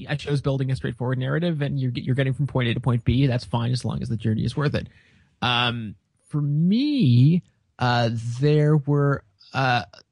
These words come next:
a, there was, there were certain aspects of the execution that were, uh, that were really great.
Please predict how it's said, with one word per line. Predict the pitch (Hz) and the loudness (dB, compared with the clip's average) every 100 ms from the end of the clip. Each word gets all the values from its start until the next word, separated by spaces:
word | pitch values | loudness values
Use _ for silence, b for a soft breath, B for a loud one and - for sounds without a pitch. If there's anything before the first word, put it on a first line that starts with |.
| - | -6
a, | 143 | -4
there | 139 127 175 | -2 2 2
was, | 175 | 2
there | - 185 | 2 0
were | |
certain | 175 220 220 | 2 0 0
aspects | 190 175 190 - | -2 0 -4 -2
of | |
the | 165 | -4
execution | 151 - 165 147 147 | -4 -4 -2 0 0
that | 135 | -2
were, | 123 127 123 | -2 -2 -4
uh, | 120 117 117 | -2 0 0
that | 120 | 0
were | 135 | 0
really | 135 170 | 2 2
great. | 127 139 135 | 2 2 2